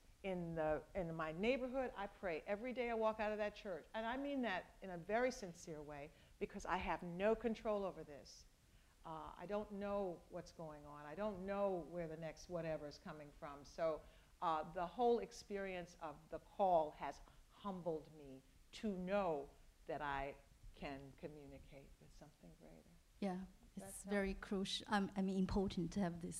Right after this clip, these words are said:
Speaker 2: uh, communication skills
Speaker 1: It's
Speaker 2: to be a
Speaker 1: powerful.
Speaker 2: good
Speaker 1: Because if you were doing this
Speaker 2: man.
Speaker 1: without communications, what, you would be nuts. This
Speaker 2: Yeah.
Speaker 1: would be,
Speaker 2: <laughs> Yeah.
Speaker 1: this would be
Speaker 2: Yeah.
Speaker 1: maddening.
Speaker 2: So you
Speaker 1: I,
Speaker 2: are
Speaker 1: I'm
Speaker 2: very
Speaker 1: pretty sure.
Speaker 2: competent for that.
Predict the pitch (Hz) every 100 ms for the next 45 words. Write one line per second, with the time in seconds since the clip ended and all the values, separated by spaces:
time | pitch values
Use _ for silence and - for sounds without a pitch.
0 | - 160 - 160 165 165 165 - 175 -
1 | - - 196 190 - - 156 170 165 -
2 | 185 165 - 240 226 208 294 359 247 269
3 | 254 233 196 202 208 196 208 196 175 -
4 | 254 226 180 170 220 - 196 202 349 311
5 | - - 208 427 269 175 151 147 - -
6 | - 285 339 190 180 185 170 170 - 165
7 | - - - 226 220 202 - 349 427 233
8 | 370 254 208 185 156 135 - 226 214 226
9 | 226 233 262 - - 233 240 226 320 262
10 | 254 220 - - 190 185 180